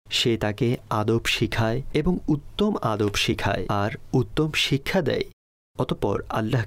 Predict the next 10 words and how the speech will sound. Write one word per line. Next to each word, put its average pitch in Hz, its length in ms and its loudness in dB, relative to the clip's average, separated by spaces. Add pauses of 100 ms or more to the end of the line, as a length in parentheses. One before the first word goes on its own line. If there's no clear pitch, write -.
করিম 143 440 4
তাকে 127 320 0
যে 160 160 4
নিয়ামতসমূহ 147 960 4
দান 120 300 2
করেছেন, 156 640 2 (360)
সেই 151 320 2
নিয়ামতসমূহের 131 880 4
মধ্য 113 340 2
থেকে 151 320 2